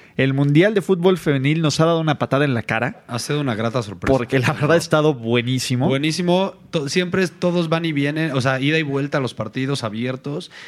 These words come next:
Speaker 2: Juegan impresionantemente bien, pero ¿sabes qué? Te, me entretiene más que el, muchas otras ligas como el fútbol mexicano.
Speaker 1: Sí, claro.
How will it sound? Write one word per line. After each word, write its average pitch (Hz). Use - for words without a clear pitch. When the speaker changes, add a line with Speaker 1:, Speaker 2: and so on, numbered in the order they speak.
Speaker 2:
Juegan 170
impresionantemente 139
bien, 127
pero 147
¿sabes 196
qué? 170
Te, 143
me 147
entretiene 170
más 180
que 185
el, 170
muchas 160
otras 175
ligas 175
como 139
el 123
fútbol 143
mexicano. 117
Speaker 1:
Sí, 220
claro. 143